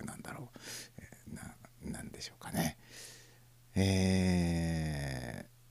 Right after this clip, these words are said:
ー、ということでね、今日はね、あのー、曲の方も、えー、ほとんどあの、お焚き上げですね。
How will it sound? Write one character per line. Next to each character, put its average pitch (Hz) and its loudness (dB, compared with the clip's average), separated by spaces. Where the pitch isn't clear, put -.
ー、 - -14
と 143 12
い 156 12
う 156 12
こ 170 12
と 165 10
で 127 10
ね、 95 10
今 - 4
日 - 10
は 78 12
ね、 92 8
あ 95 4
の 92 6
ー、 - -20
曲 117 8
の 170 12
方 139 12
も、 85 6
え 69 -6
ー、 - -8
ほ 110 6
と 190 8
ん 170 10
ど 90 10
あ 73 2
の、 73 2
お 87 2
焚 117 8
き 135 4
上 131 6
げ 143 6
で 143 6
す - 2
ね。 80 0